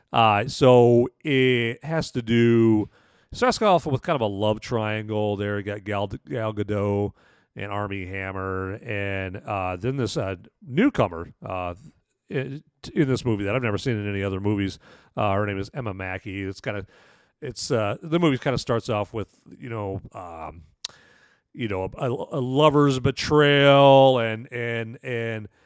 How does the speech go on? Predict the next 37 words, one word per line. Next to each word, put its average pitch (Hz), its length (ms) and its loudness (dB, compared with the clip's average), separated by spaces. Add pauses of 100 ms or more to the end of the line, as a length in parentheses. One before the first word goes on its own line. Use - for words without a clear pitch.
(340)
Gal 135 280 -2
Gadot 127 600 2
and 107 580 -6
Armie 120 300 -8
Hammer 110 380 -8
are 101 80 -8
getting 110 260 -14
married. 110 720 -6 (240)
They're 110 120 -6
getting, 107 260 -10 (120)
and, 107 400 -10
uh, 104 160 -6
they're, 113 140 -10 (140)
they're 120 140 -6
getting 117 180 -6
married 113 320 -2
down 110 260 -2
in, 113 220 -8
uh, 104 280 -6
Egypt 143 500 -2 (300)
on 135 180 0
the 165 100 2
Nile, 123 360 6
of 117 80 2
course, 113 260 0
hence 101 180 -8
the 110 80 -8
name 104 160 -6
of 113 60 -4
the 117 60 -4
movie. 110 320 0 (560)
And 104 800 -4 (1120)
there's 113 380 -4
some 113 200 -8
bad 110 440 -2
blood 107 340 0
between, 101 640 -4